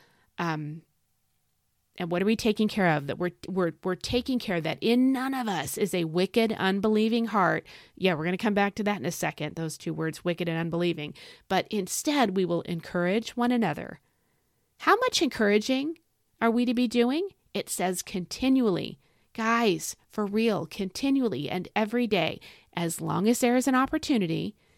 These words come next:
and let me tell ya, there is always, always an opportunity, always.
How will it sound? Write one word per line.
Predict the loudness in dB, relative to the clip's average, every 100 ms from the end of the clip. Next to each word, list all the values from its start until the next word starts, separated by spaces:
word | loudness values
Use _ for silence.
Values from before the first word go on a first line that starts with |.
| _
and | -4 0
let | 0
me |
tell | 2 4 4
ya, | 2 -4 _ _ _
there | -6 -2
is | -2 -2
always, | 2 4 6 2 0 -10 _
always | 8 8 6 2
an | 0
opportunity, | 2 2 0 -2 -2 -2 -4 0
always. | 4 6 4 0 -4